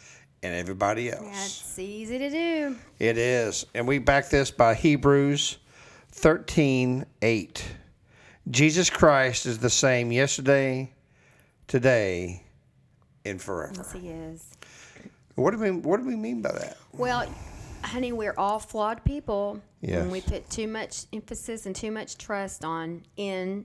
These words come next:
Speaker 2: other people,
Speaker 1: Mm-hmm.
Speaker 2: you know, we can get hurt, we can get burned, and then you can just throw your hands up in the air like we all have at some point and say, "Oh, to heck with it.
Speaker 1: Mm-hmm.
Speaker 2: Forget it. I just give up on the entire human race." And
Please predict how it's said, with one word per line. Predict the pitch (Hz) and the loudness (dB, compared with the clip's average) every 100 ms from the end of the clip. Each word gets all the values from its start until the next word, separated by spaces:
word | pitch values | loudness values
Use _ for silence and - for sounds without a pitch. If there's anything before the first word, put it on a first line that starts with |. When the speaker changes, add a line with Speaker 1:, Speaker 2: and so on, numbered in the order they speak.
| - | -12
Speaker 2:
other | 175 185 | -8 -6
people, | 233 247 208 175 160 | -6 -6 -4 -4 -2
Speaker 1:
Mm-hmm. | 110 110 120 131 185 - - - - - | 0 0 2 2 0 -4 -20 -20 -20 -16
Speaker 2:
you | 220 | -12
know, | 208 | -8
we | 208 | -8
can | 202 220 | -8 -8
get | 208 | -4
hurt, | 208 247 320 - | -2 -2 -2 -8
we | 202 | -12
can | 214 196 | -8 -6
get | 175 - - | -6 -8 -12
burned, | 196 214 247 247 247 240 - | -8 -6 -4 -4 -6 -8 -12
and | 196 196 | -10 -8
then | 190 185 185 | -6 -6 -6
you | 190 | -6
can | 190 | -6
just | 180 - | -6 -8
throw | - 214 285 | -4 -2 -2
your | 285 | -2
hands | 262 247 254 247 | -4 -4 -4 -6
up | - | -4
in | 233 | -6
the | 220 | -6
air | 214 | -6
like | 190 | -4
we | 196 185 | -4 -4
all | 185 | -4
have | 185 | -4
at | - - | -6 -10
some | 190 190 | -10 -6
point | - 202 | -6 -6
and | 196 | -8
say, | - 185 175 170 - _ _ _ _ | -6 -4 -4 -6 -12 _ _ _ _
"Oh, | 226 240 | -2 0
to | |
heck | 190 214 240 | -2 -4 -4
with | 190 165 | -4 -6
it. | - - - - | -10 -12 -12 -4
Speaker 1:
Mm-hmm. | 110 107 98 110 | 0 2 2 2
Speaker 2:
Forget | 117 117 294 247 | 2 2 0 0
it. | - - _ _ - | -6 -10 _ _ -4
I | 254 285 | -2 -2
just | 269 - | -6 -4
give | 254 | -2
up | 269 - | -2 -2
on | 220 208 196 - _ _ - | -4 -2 -4 -8 _ _ -10
the | 208 | -6
entire | 226 220 277 285 285 | -4 -4 -2 0 -2
human | 247 285 269 240 | -2 -4 -4 -6
race." | 220 262 330 233 196 214 | -6 -6 -6 -6 -10 -12
And | 208 | -14